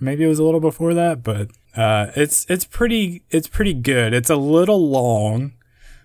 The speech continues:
but, uh, it's an entertaining movie. The other movie I saw was First Man.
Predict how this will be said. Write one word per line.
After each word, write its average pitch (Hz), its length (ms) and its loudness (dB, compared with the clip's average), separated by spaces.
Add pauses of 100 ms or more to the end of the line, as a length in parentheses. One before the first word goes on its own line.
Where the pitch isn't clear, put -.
(320)
but, 123 260 4
uh, 120 540 4
it's 123 160 -2
an 156 120 0
entertaining 151 540 -2
movie. 117 360 2
The 127 140 0
other 160 160 2
movie 156 260 2
I 139 80 2
saw 135 320 2
was 117 420 2
First 127 400 -4
Man. 131 480 0